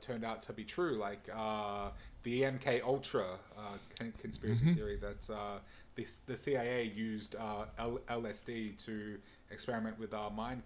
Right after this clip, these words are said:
Speaker 1: con-, con-, control was be-, believed to be a, a conspiracy theory for, for years, but no, it actually happened. Um, and, and there's been a few other examples.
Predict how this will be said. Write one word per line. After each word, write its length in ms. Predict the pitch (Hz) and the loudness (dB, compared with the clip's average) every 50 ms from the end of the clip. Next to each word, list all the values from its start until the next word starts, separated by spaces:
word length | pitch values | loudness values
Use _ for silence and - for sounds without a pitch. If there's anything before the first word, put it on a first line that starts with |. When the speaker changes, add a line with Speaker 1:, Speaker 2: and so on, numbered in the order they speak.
| - - | -8 -6
Speaker 1:
con-, 200 | 117 107 110 107 - | -6 -4 -6 -6 -10
con-, 100 | - - | -12 -10
control 420 | - 113 107 - - 98 98 98 95 | -8 -8 -6 -6 -6 -6 -6 -6 -6
was 160 | 98 101 101 101 | -6 -6 -6 -6
be-, 180 | - 113 110 | -6 -6 -6
believed 280 | 104 - 117 123 117 - | -4 -4 -4 -6 -6 -6
to 60 | - | -6
be 180 | - 117 113 110 | -4 -2 0 2
a, 300 | 107 104 104 101 101 98 - - - - - - - - | 2 2 2 2 0 -2 -4 -10 -18 -20 -20 -18 -10 -6
a 80 | 110 107 | -6 -6
conspiracy 500 | - 113 113 110 - 123 117 107 - 107 | -4 -4 -4 -2 0 0 0 -2 -2 -4
theory 300 | - 123 110 107 104 101 | -2 0 0 0 0 -2
for, 140 | 101 - 107 101 | -4 -8 -10 -8
for 80 | - 107 | -8 -8
years, 260 | 98 127 135 127 107 - | -4 -2 -2 -2 -2 -4
but 160 | - - 104 | -6 -10 -8
no, 160 | 120 120 107 | -6 -4 -4
it 60 | 101 | -4
actually 280 | 95 95 - - 104 92 | -4 -4 -6 -6 -6 -4
happened. 500 | 87 113 117 - - 90 85 87 87 - - - | -4 -6 -6 -6 -8 -10 -12 -12 -12 -14 -10 -6
Um, 240 | 110 110 113 113 113 | -6 -4 -4 -2 -4
and, 200 | 113 117 123 123 - 131 | -4 -4 -4 -6 -6 -6
and 140 | 127 131 | -6 -4
there's 120 | 135 135 127 | -4 -4 -2
been 200 | - - 185 190 | 0 0 0 0
a 40 | 180 | -2
few 240 | - - 175 185 | -2 0 0 0
other 180 | 196 185 160 123 | 2 0 0 -2
examples. 720 | 101 - - 90 90 90 - - - - 110 - - - | -4 -4 -6 -8 -8 -8 -10 -10 -12 -10 -10 -10 -10 -12